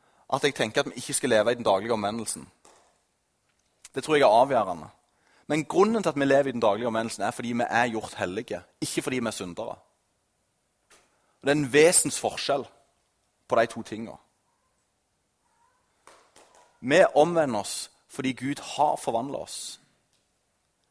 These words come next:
Vi omvender oss ikke daglig fordi vi sliter så vanvittig, og er noen hyklere og noen latterlige tapere. Kjære hellige, slutt å synde.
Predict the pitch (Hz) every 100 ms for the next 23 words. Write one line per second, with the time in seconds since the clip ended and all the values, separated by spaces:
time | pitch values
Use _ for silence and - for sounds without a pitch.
0 | _ _ 131 131 160 151 123 117 - 160
1 | 101 92 131 127 - - - _ _ -
2 | 120 113 - 117 127 107 92 90 92 -
3 | - - - _ _ _ 101 110 107 95
4 | - - 113 95 87 _ _ - 117 117
5 | 110 - - 120 110 104 87 82 117 -
6 | - _ _ _ _ _ _ _ _ _
7 | _ _ _ _ _ _ _ _ _ _
8 | - 165 127 147 143 104 143 - - _
9 | _ _ _ _ _ _ _ _ _ -
10 | 139 - 120 - 87 82